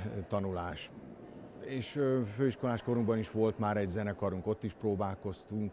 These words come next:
próbálkoztunk ezzel a, ö, létezéssel. Ez mindig nagyon vonzó volt azért, hogy egy együttesbe, ö, játszon a, az ember. Úgyhogy, ö, hát ezek voltak az ellentmondásos kezdetek, de ha őszinte ar-, akarok lenni,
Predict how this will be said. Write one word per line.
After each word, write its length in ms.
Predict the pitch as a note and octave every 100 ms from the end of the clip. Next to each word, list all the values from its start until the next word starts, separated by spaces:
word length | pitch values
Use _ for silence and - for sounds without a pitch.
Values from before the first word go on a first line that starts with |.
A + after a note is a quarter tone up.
| -
próbálkoztunk 600 | G2 F#2+ F2+ F2 G2 F#2
ezzel 300 | F#2+ F2 F#2+
a, 100 | F2 - - -
ö, 300 | - G2 F2+
létezéssel. 680 | G2 A2 G2+ G#2 G2+ F#2+ A2
Ez 80 | G#2
mindig 200 | B2 A2
nagyon 280 | A2 G2+ G2
vonzó 400 | G2 G2 F#2 F2+
volt 360 | F2 E2+ - F#2+ G2
azért, 280 | F2 F2+ F2
hogy 140 | F2+
egy 140 | F#2
együttesbe, 760 | G2+ G2+ G2 - F#2 E2 G2 F2+ -
ö, 200 | G#2+ F#2+ F#2+
játszon 400 | G2 F2 - F#2
a, 140 | F#2 - - - - -
az 100 | F#2
ember. 440 | A2 G#2+ A2+ A#2+ C3 - - - - -
Úgyhogy, 380 | A2 G#2 A#2 A#2
ö, 140 | A#2+ A#2+ A#2 - - - -
hát 180 | - B2+
ezek 220 | D#3+ C#3
voltak 260 | - A2 A2
az 120 | A2
ellentmondásos 720 | B2+ A#2+ G#2+ G#2+ G#2 G2+ G2+
kezdetek, 580 | - A2+ G2+ A2 A#2 G#2
de 160 | G2 G#2+
ha 160 | A2
őszinte 380 | A#2 B2+ A2+ G2+
ar-, 220 | G2+ G2 -
akarok 440 | A2+ G2+ G#2+ G2+
lenni, 360 | A2+ A2+ A2+ A#2